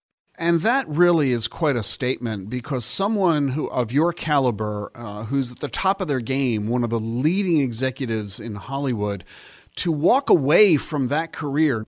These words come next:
and created a brand new company focusing on a technology that didn't even exist ten years ago.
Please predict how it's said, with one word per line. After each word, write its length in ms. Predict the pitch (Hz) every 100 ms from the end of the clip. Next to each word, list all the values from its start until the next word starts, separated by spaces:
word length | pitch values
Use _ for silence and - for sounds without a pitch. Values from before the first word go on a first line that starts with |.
| -
and 180 | 151
created 560 | - - 160 170 214 156
a 60 | 120
brand 440 | 110 127 208 247
new 140 | 202
company 540 | 170 - 185 135 104 110
focusing 640 | - 214 233 226 220 190
on 100 | 147
a 80 | 135
technology 760 | - 143 170 220 226 156 143
that 240 | 151 151 -
didn't 280 | 233 254
even 200 | 220 165
exist 640 | 160 131 113 208 196 127 -
ten 240 | - 196
years 300 | 185 226 226
ago. 340 | 120 95 71